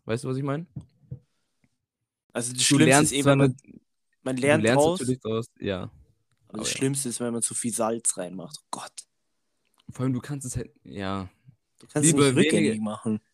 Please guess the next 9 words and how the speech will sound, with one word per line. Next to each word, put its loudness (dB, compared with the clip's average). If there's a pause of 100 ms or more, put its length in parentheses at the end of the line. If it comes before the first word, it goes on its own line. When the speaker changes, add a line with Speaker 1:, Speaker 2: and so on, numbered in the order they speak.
(120)
Speaker 1:
ja, -16 (360)
lieber -2
weniger 0
gesalzen -6 (420)
und -4
dann 2
lieber -2
nachsalzen, -4
anstatt -6